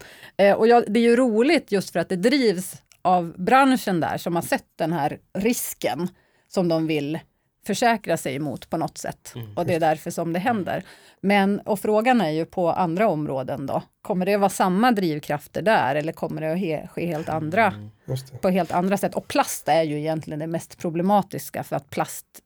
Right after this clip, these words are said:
Speaker 1: är i, finns i så
Speaker 2: Mm.
Speaker 1: otroligt bred variation och det är
Speaker 3: Ja.
Speaker 1: ganska svårt att få till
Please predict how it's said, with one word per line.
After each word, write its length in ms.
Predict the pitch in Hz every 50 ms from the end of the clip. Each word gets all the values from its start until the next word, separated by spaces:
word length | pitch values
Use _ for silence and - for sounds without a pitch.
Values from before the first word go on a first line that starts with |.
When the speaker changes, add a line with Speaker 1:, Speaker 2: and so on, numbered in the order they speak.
| _ _ _ _ _ - -
Speaker 1:
är 200 | 185 185 170 160
i, 100 | 156 160
finns 440 | 151 - - - - 180 165 151 -
i 60 | 160
så 100 | - - -
Speaker 2:
Mm. 100 | 180 170
Speaker 1:
otroligt 440 | 113 107 131 170 147 160 151 -
bred 440 | 180 156 170 180 185 175 160 151 160
variation 680 | 160 156 156 156 156 156 - - 196 156 143 151 156
och 80 | 151 151
det 60 | 156
är 20 | 135
Speaker 3:
Ja. 40 | 123 117
Speaker 1:
ganska 200 | 110 110 156 151
svårt 440 | - - 196 185 170 156 - -
att 80 | 156 -
få 60 | 139
till 380 | - - 185 160 151 143 139